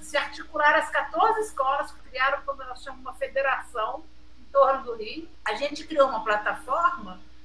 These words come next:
onde eles todos se comunicam ali dentro. É uma plataforma digital que a Multirio que construiu com a gente. E nessa plataforma a gente tem um mapa georreferenciado com dois layers.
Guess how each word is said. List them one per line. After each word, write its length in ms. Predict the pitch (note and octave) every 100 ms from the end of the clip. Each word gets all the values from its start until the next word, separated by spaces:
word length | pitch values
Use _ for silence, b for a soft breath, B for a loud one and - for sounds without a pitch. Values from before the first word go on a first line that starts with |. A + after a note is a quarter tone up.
| - B3
onde 220 | C4 B3+
eles 260 | C#4 -
todos 340 | - C#4 E4 -
se 80 | -
comunicam 640 | - E4 E4 C#4+ C4 -
ali 180 | G3+ G3
dentro. 340 | F#3 D#3+ D3+
É 20 | G3+
uma 80 |
plataforma 520 | G3 G#3+ G#3+ F3+ E3+ -
digital 520 | - - - A3+ A3+
que 80 | A3
a 40 |
Multirio 520 | G#3+ G#3+ F#3 G3 A3+ A3+
que 60 | G#3+ -
construiu 480 | G3 - - G#4 B4
com 140 | -
a 40 | -
gente. 420 | - C5+ D#5+ - - - - - -
E 80 | -
nessa 320 | D4 D#4 E4
plataforma 680 | D#4+ D4 C#4 C4 C#4+ C#4 C#4
a 40 |
gente 260 | C#4 C#4 -
tem 160 | -
um 140 | C#4 C#4
mapa 500 | B3 B3+ B3+ - G3+
georreferenciado 1040 | A3 A3+ G#3+ G#3+ A3 G#3+ - A#3 B3 A#3
com 100 | A#3
dois 300 | A#3 C#4 D#4
layers. 320 | A3 F#3 D#3+